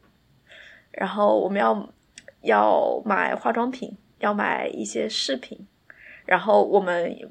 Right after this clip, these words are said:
去po朋友圈的时候，我们要修图，然后要去把我们平时的那种生活方式打造出来，要看起来我是一个有情趣的、有兴趣爱好的、有，过得还不错的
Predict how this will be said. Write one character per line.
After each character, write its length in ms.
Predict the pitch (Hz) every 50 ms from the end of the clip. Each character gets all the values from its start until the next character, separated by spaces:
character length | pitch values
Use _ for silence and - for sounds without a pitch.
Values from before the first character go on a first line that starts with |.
| _ _ _ _ _ _ _ -
去 280 | - - 254 220 202
po 200 | 190 - 240 269
朋 140 | 240 240 202
友 140 | 190 208 220
圈 180 | 220 - 214 202
的 80 | 202
时 100 | 202 -
候， 60 | 180
我 80 | 180 175
们 100 | 170 170
要 140 | 185 190 214
修 220 | 220 - 277 330
图， 320 | 320 - - - - 240 - _ _ _ _ _ - - - - - - - - _ _ - - -
然 140 | - 180
后 260 | 202 202 202 202 196 196
要 640 | - 208 214 208 208 202 185 160 160 151 - - - -
去 240 | - - - 220 202
把 260 | 196 - 151 156 170
我 200 | 185 202 185 185
们 200 | - - - -
平 240 | - 202 202 214 208
时 160 | 208 - 196
的 140 | 175 185 190
那 160 | 196 190 190
种 160 | 185 - -
生 180 | 202 - 190 202
活 140 | 208 208 -
方 180 | 226 190 202
式 160 | 208 - -
打 200 | 196 - 113 -
造 180 | - - - -
出 200 | 202 - - -
来， 180 | - - - - - - - - - - - - - - - _
要 200 | - 196 190 175
看 220 | 175 - 240 226 226
起 80 | -
来 100 | 196 180
我 160 | 185 185 - -
是 120 | - -
一 80 | - -
个 160 | - 185 196
有 180 | 208 190 165
情 260 | - - - 196 170 180
趣 240 | 196 - - 359 359
的、 180 | 254 233 - 185
有 160 | - - 214
兴 220 | 214 - 240 233
趣 160 | 226 - - 214
爱 240 | - 311 302 254
好 240 | 220 202 196 - -
的、 260 | - - - - -
有， 480 | - - - - - - - - - - _ _ _ _ _ _ - - 262 - _ _ -
过 140 | - 285 226
得 80 | 233
还 160 | 208 202 202
不 100 | 202 226
错 240 | 214 - - 415 403
的 140 | 233 - -